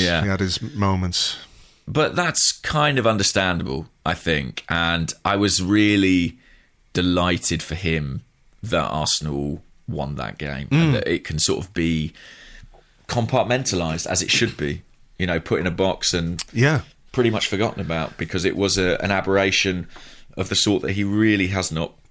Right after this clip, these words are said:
Speaker 1: produced with any kind of regularity this season. By and large, he's been excellent.
Speaker 2: Yeah, that's true. And I think Arteta made a comment afterwards as well, didn't he, where he said, "I like when somebody can make a mistake and the team reacts positively to it, and we never talk about that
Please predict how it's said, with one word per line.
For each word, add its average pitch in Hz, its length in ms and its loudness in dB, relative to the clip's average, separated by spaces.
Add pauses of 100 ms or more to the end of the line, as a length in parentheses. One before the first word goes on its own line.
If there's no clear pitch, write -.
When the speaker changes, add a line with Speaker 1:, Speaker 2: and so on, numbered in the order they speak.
(100)
Speaker 1:
produced - 480 -2
with 82 100 -4
any 90 200 -2
kind 78 180 -6
of 73 60 -6
regularity 78 520 -4
this 78 160 -4
season. 67 400 -6
By 95 260 2
and 85 100 -2
large, 64 280 -2
he's - 160 -6
been 78 340 -8
excellent. - 440 -10 (100)
Speaker 2:
Yeah, 123 300 2 (100)
that's 135 220 0
true. 113 180 4
And 117 80 4
I 143 60 4
think 165 320 0 (180)
Arteta 131 340 2
made 110 160 2
a 101 60 2
comment 101 360 2
afterwards 95 440 0
as 92 120 -2
well, 101 220 4
didn't 107 180 2
he, 98 80 2
where 95 160 2
he 92 60 2
said, 98 320 2
"I 95 240 0
like 110 380 2
when 101 260 4
somebody 104 340 2
can 104 140 0
make 98 200 0
a 101 40 0
mistake 113 640 2 (520)
and 113 120 2
the 123 60 4
team 123 340 4
reacts 107 440 2
positively 110 580 2
to 107 300 6 (100)
it, 92 160 0
and 101 260 2
we 107 120 4
never 104 180 2
talk 110 240 2
about 95 300 2
that 95 240 2